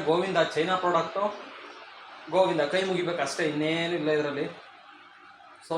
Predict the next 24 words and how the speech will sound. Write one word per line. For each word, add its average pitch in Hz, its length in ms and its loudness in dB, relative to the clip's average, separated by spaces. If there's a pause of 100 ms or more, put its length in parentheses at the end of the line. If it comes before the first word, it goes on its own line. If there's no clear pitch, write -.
ಈ - 80 2
ಒಂದು 170 100 0
ವಿಡಿಯೋ 196 180 6
ಇಲ್ಲಿಗೆ 160 220 4
ಎಂಡ್ 226 200 2
ಮಾಡ್ತೀನಿ. 190 400 4 (1300)
ಈ 214 40 4 (100)
ಒಂದು 233 160 2 (100)
ವಿಡಿಯೋ 226 160 6 (140)
ಕಾನ್ಸೆಪ್ಟ್ 202 420 2
ಬಂದ್ಬಿಟ್ಟು 190 340 2
ಅಷ್ಟೇ - 260 4
ನಾನು 160 180 2
ಹೇಳಿದ್ನಲ್ಲ. 180 360 6 (540)
So 170 60 -2 (120)
ನಾವು 151 180 6 (460)
ಏನೆಲ್ಲ 214 260 6 (380)
ಪರ್ಚೇಸು, 180 420 4 (140)
ಶಾಪಿಂಗು 185 460 0
ಅಥವಾ 180 180 0 (120)
ಏನ-, 185 200 0 (160)
ಏ-, 170 120 -2 (280)
ಏನೆಲ್ಲ 226 320 4 (120)
ಮಾಡಿದ್ದೀವಿ, 185 460 4